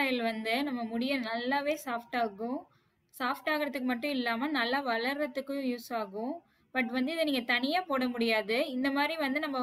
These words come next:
hair pack போடும்போது இதையும் மிக்ஸ் பண்ணீங்க அப்படின்னா ரொம்பவே நல்லா இருக்கும்.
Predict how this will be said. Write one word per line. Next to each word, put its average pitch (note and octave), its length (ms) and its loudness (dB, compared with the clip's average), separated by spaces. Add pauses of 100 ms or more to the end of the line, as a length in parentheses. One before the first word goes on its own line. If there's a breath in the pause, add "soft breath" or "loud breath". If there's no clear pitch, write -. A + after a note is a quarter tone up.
(100)
hair B3 280 2
pack D4+ 200 -2
போடும்போது C4 460 -2
இதையும் C4+ 300 -2
மிக்ஸ் - 240 -8
பண்ணீங்க C4 340 0
அப்படின்னா A#3+ 340 -2
ரொம்பவே A#3 340 -2
நல்லா G#3+ 260 -2
இருக்கும். A3 300 -4